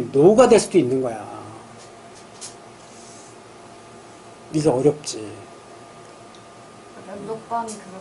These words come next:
Speaker 2: 판별을 못 할 수 있다는
Speaker 1: 그럼.
Speaker 2: 생각을 못 했어요.
Speaker 1: 그래서, 그래서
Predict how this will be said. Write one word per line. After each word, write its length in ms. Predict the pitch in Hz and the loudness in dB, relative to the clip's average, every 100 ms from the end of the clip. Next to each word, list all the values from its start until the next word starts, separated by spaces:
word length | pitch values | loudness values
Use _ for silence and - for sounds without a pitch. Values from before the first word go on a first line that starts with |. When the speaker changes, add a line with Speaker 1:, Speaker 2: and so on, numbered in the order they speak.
| - | -14
Speaker 2:
판별을 360 | 277 277 285 233 | -10 -8 -6 -8
못 240 | 165 170 - | -12 -16 -14
할 100 | 269 | -14
수 140 | - 185 | -14 -16
있다는 380 | 175 202 202 | -14 -12 -6
Speaker 1:
그럼. 180 | 202 214 | 4 6
Speaker 2:
생각을 240 | 170 165 120 | 6 4 -2
못 80 | 113 - - | -10 -16 -20
했어요. 280 | - - - - - - - - - - - - - - - - - - - - - | -18 -18 -18 -18 -18 -18 -18 -18 -18 -20 -20 -20 -20 -20 -20 -20 -20 -20 -20 -20 -2
Speaker 1:
그래서, 380 | - 269 254 147 | 6 6 6 2
그래서 400 | - 190 - | 4 4 4